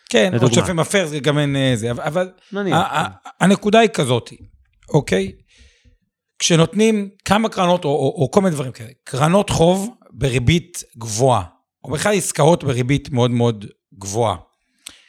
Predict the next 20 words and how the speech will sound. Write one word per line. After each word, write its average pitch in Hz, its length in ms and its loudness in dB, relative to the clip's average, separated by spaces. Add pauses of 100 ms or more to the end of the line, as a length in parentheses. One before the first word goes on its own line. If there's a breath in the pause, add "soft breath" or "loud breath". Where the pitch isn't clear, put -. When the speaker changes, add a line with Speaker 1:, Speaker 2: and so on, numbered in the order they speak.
(300 loud breath)
Speaker 1:
אז 101 120 -8
הרבה 196 140 0
פעמים 247 220 0
אנשים 233 240 -2
אומרים, 262 400 0 (680 soft breath)
"מה 208 240 0
אכפת - 460 -8
לי?" 139 100 -10 (140)
ככה 202 240 2
הוא 202 80 4
אמר 143 260 2
לי, 113 140 -4
"מה 185 240 0
אכפת 247 360 -2
לי?" 185 80 -2
הוא 151 80 2
אמר 190 120 4
חמש 185 260 -4
עשרה 160 260 -4
אחוז, 208 460 -6